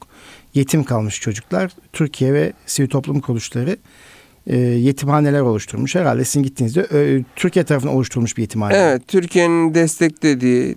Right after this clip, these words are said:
Speaker 2: Türkiye Diyanet Vakfı'nın özellikle orada çalışmalar yaptığı bir yetimhaneydi. Orada tabii, bahs-, sizin de bahsettiğiniz gibi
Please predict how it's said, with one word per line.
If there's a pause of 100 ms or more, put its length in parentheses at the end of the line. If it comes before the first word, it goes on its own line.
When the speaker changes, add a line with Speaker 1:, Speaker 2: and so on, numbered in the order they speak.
Speaker 2:
Türkiye
Diyanet
Vakfı'nın
özellikle
orada
çalışmalar
yaptığı
bir (500)
yetimhaneydi. (640)
Orada
tabii, (300)
bahs-,
sizin
de
bahsettiğiniz
gibi